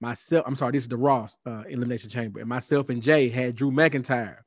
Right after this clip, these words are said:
Drew McIntyre won the Elimination Chamber. He did lose his belt later on that evening through a Money in the Bank cash in, but we didn't do that. We didn't bet on that. We didn't talk about that. So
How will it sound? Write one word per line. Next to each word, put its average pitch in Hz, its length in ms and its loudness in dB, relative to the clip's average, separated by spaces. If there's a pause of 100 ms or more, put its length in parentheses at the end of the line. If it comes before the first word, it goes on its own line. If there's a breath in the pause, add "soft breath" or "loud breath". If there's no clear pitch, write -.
(680 loud breath)
Drew 151 180 6
McIntyre 156 760 4
won 170 540 6
the 226 80 6
Elimination 226 440 6
Chamber. 202 420 -2 (1500 loud breath)
He 135 120 0
did 160 220 8
lose 180 180 8
his 160 120 2
belt 170 240 6
later 170 240 2
on 165 120 -4
that 170 180 0
evening 185 560 0
through 156 140 0
a 143 40 2
Money 160 240 0
in 151 60 2
the 151 60 2
Bank 160 260 -2
cash 175 320 -2
in, 175 140 -2
but 139 80 -2
we 123 100 0
didn't 147 160 4
do 160 160 10
that. 107 200 0
We 107 60 -12
didn't 123 180 0
bet 135 140 6
on 104 120 -6
that. 65 140 -18
We 110 80 -14
didn't 117 120 -6
talk 127 140 0
about 87 200 -14
that. - 100 -20 (160)
So 120 300 -6